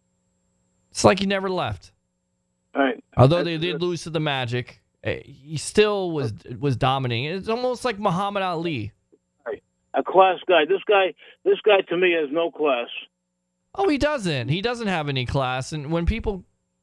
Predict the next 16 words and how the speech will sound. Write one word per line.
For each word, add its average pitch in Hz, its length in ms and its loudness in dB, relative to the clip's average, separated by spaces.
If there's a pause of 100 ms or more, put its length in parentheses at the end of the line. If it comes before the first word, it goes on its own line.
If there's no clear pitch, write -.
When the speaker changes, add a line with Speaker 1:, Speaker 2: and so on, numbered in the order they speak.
(160)
Speaker 1:
talk 196 280 4
about 160 280 2
his 143 240 -4
legacy, 143 540 -2
they 127 180 0
always 160 320 -4
fail 151 180 -2
to 127 100 0
realize 120 600 -2
that, 98 280 -2 (500)
or, 131 180 6
or 143 160 2
fail 156 280 0
to 120 100 0
mention, 113 600 -2
that's 135 220 -2